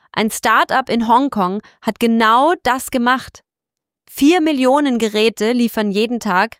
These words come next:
Rechenleistung und Daten. Und die Kunden heißen Tencent und Alibaba.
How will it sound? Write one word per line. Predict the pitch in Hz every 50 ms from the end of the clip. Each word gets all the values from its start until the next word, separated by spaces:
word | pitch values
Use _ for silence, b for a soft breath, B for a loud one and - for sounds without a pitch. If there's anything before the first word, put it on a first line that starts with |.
| - -
Rechenleistung | 185 196 208 - 220 202 185 170 180 196 - - 208 208
und | 208 208 -
Daten. | 156 156 185 208 - 180 170 190 - _ _ _ _ -
Und | - 226 196
die | 226
Kunden | - - 277 302 339 - 294 285
heißen | 254 226 208 - - 208 190 -
Tencent | - 247 220 254 311 - - 320 294 294 294 -
und | - 226 226 - -
Alibaba. | 196 196 202 208 180 - 175 175 175 160 - -